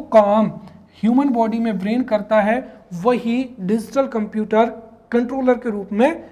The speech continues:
करता है। And with the help of controller or digital computer, robot is able to carry out the assigned tasks। Next क्या हो जाएगा यहाँ पर, End effectors हो जाएंगे।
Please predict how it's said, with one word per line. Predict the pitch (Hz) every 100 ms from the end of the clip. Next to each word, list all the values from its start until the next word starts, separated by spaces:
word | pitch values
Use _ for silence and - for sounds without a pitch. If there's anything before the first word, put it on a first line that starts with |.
| -
करता | - 185 185 165
है। | - - - 214
And | 202
with | 214 196
the | 226 196 208
help | 226 277 -
of | 220 220 -
controller | 208 196 220 214 214 233
or | 202
digital | 185 185 220 208
computer, | 190 175 185 175 196 269 - - - 190 190
robot | 226 247 339 330
is | 233 226
able | 214 214 220
to | 247 -
carry | 196 208 202
out | 185 226 202
the | 185 196 - 190
assigned | 175 185 226 294 - - - -
tasks। | 185 151 - - _ _ _ _ _ _ _ _ _ _ - _
Next | 202 254 -
क्या | - 262
हो | 254
जाएगा | 254 247 254
यहाँ | 226 233
पर, | 240 269 269 - - -
End | 254 285
effectors | - 226 226 226 226 220
हो | 208
जाएंगे। | 185 180 175